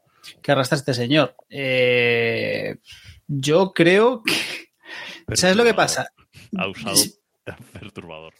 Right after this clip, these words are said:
Speaker 1: Pertur-, sí, pero iba a decir otra cosa que iba a sonar peor. Pero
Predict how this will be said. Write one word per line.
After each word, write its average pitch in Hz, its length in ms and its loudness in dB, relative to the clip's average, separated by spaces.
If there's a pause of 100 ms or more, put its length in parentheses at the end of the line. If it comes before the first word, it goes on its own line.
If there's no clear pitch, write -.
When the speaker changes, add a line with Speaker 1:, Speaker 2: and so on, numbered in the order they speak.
(440)
Speaker 1:
Pertur-, 143 420 2
sí, 156 160 -2
pero 143 120 0
iba 143 120 2
a 147 40 4
decir 151 220 0
otra 139 180 2
cosa 143 240 -2
que 139 60 -2
iba 135 160 0
a 117 40 0
sonar 127 240 -2
peor. 113 220 -2 (500)
Pero 151 1080 2